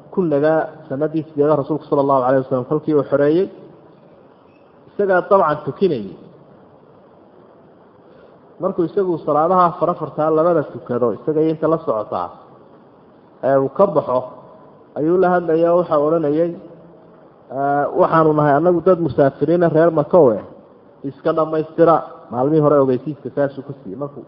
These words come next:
salaamo naqsado, ayuu leeyahay, ama intaanu gelinba, ayuu leeyahay, "Dhammaystira salaada, annagu waxaan nahay qolyo, eh,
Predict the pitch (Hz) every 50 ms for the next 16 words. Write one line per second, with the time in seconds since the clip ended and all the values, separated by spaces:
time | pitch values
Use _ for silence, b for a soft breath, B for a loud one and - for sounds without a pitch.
0 | - - 135 127 127 123 127 131 127 - - 131 139 170 180 - - B B B
1 | B B B - - - - - 127 139 147 156 156 160 165 165 151 139 127 117
2 | 113 107 104 113 139 165 185 196 185 190 185 170 170 170 147 147 147 156 147 127
3 | - - - - - - - - - - - - 131 143 160 170 170 160 156 147
4 | 113 156 147 147 160 165 156 147 - - 156 139 135 123 - - 120 131 143 151
5 | 151 151 156 160 156 - - - - - - - - - - - - 123 135 151
6 | 151 143 147 156 151 - - 117 110 120 117 113 110 110 110 113 - - - -
7 | - - - - 123 127 131 139 147 147 147 143 - - - - - - - -
8 | 113 123 120 117 117 117 113 110 107 101 98 98 90